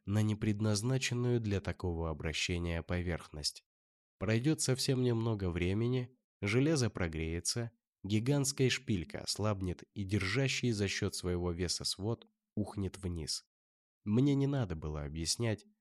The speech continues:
сколько займёт перекладка такой конструкции заново, даже если фасон и огнеупор удастся сохранить. Естественно,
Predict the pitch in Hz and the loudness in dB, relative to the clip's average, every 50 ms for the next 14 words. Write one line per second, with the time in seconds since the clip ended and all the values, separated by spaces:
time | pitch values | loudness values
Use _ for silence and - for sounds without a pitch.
0 | _ _ - - - - 139 139 135 - 127 113 110 113 107 104 104 101 95 90 | _ _ -6 -6 -2 2 2 2 2 2 2 2 2 2 2 2 2 0 0 -2
1 | - - 90 85 85 - - 90 95 92 - - - - 82 - - 80 76 - | -2 -4 -4 -4 -2 -2 -2 -2 -2 -2 -4 -6 -6 -6 -6 -4 -4 -6 -4 -4
2 | 80 78 76 - - 95 92 - - - - 90 90 85 90 90 85 80 73 69 | -6 -6 -6 -4 -4 -4 -6 -4 -4 -4 -2 -2 -2 -2 -2 -2 -2 -4 -4 -6
3 | 69 69 65 - - _ _ _ _ _ _ _ _ - 95 104 123 123 117 123 | -8 -8 -10 -12 -16 _ _ _ _ _ _ _ _ -4 2 2 4 4 4 4
4 | 123 123 117 - 120 110 - - 104 95 - - - 139 139 135 127 123 120 113 | 2 2 2 2 -2 -2 -2 0 -2 0 0 0 0 2 2 2 2 2 2 0
5 | 107 101 98 95 95 98 98 - 95 82 76 78 76 78 85 85 82 - - 80 | 0 0 0 0 0 -2 -2 -2 -2 -2 -2 -2 -4 -2 -2 -2 -2 -2 -4 -4
6 | - - 80 - - - 78 82 85 80 69 67 - - _ _ _ _ _ _ | -4 -6 -6 -8 -8 -8 -6 -6 -6 -8 -10 -12 -14 -20 _ _ _ _ _ _
7 | _ - 92 101 104 92 - - - 95 85 - - - - 71 65 - - - | _ -2 0 2 2 2 2 0 0 -2 -2 -2 -4 -6 -10 -12 -12 -12 -14 -16